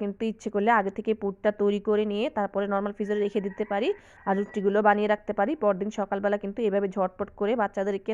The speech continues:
নাস্তাটা তৈরি করে দিতে পারি, এতে করে আমাদের কাজটা তাড়াতাড়ি হয়ে যাবে, আর বাচ্চারা কিন্তু খুব সুন্দরভাবে খেয়ে নিবে। এই যে আমি সবগুলো নাস্তা তৈরি করে নিয়েছি। এখন আমরা ভাজার জন্য চুলায় চলে যাব। চুলায় আমি একটা প্যান বসিয়ে দিয়েছি। এখন তার মাঝে দিয়ে দিচ্ছি আমি এক টেবিল চামচ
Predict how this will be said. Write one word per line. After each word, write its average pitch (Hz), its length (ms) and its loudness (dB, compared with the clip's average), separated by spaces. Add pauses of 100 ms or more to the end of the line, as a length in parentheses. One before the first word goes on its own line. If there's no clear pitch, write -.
নাস্তাটা 202 360 -2 (380)
তৈরি 202 220 8
করে 208 200 4
দিতে 196 240 -4
পারি, 202 180 4 (140)
এতে 196 200 -4
করে 202 160 0
আমাদের 196 300 -2
কাজটা 190 400 0
তাড়াতাড়ি 202 380 0
হয়ে 208 180 0
যাবে, 214 200 0
আর 220 100 0
বাচ্চারা 196 340 -2
কিন্তু 202 200 -6
খুব - 160 -20
সুন্দরভাবে 196 460 -4
খেয়ে 202 260 -2
নিবে। 196 220 -2 (500)
এই 190 100 -2
যে 226 120 2
আমি 202 160 -2
সবগুলো 202 320 0
নাস্তা 208 200 -4 (100)
তৈরি 202 200 0
করে 196 220 -2
নিয়েছি। 208 320 -4 (760)
এখন 196 200 0
আমরা 202 220 4
ভাজার 190 300 2
জন্য 196 120 -2 (100)
চুলায় 208 280 2
চলে 202 240 0
যাব। 196 160 2 (600)
চুলায় 214 240 2
আমি 190 160 -4
একটা 208 220 -2
প্যান 202 220 2
বসিয়ে 202 280 0
দিয়েছি। 208 300 -4 (140)
এখন 220 220 -4
তার 190 160 0
মাঝে 196 220 0
দিয়ে 202 180 -4
দিচ্ছি 202 220 -10 (140)
আমি 190 140 -4 (160)
এক 214 140 -8
টেবিল 190 220 -4
চামচ 202 200 -6